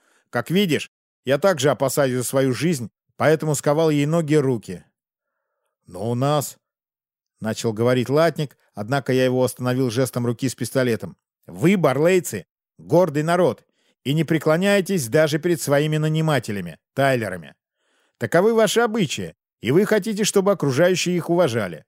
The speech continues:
Однако в моей стране, а особенно в семье, ценят свободу и очень сильно презирают рабство. Так что, несмотря на красоту этой девушки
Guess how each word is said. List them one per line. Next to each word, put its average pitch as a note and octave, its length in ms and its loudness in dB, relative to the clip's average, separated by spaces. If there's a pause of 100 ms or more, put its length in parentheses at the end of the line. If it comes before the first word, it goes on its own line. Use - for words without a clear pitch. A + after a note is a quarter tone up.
(400)
Однако E3+ 640 0
в E2+ 120 -20
моей E3 340 2
стране, A2 540 -2
а G#2 120 -4
особенно C#3 440 0
в - 40 -6
семье, C3 440 0 (280)
ценят D#3+ 360 0
свободу E3 460 2
и - 180 -6
очень G3+ 400 2
сильно F#3+ 420 -2
презирают D3 560 0
рабство. C3 500 -2 (380)
Так C#3+ 180 2
что, D#3 140 -2
несмотря D3+ 480 0
на D3+ 100 -2
красоту D#3+ 460 0
этой C#3+ 200 0
девушки A2+ 560 -4